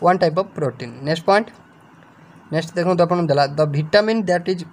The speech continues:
ମ-, most rapidly manufactured in our body।" ତ କେଉଁ ଭିଟାମିନ୍ଟା ଆମ ବଡ଼ିରେ, ମାନେ, most rapidly,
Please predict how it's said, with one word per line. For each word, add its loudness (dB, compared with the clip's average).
ମ-, 2
most 2
rapidly 0
manufactured 0
in 4
our 6
body।" 0
ତ 6
କେଉଁ 2
ଭିଟାମିନ୍ଟା 2
ଆମ 0
ବଡ଼ିରେ, 2
ମାନେ, 2
most 0
rapidly, 0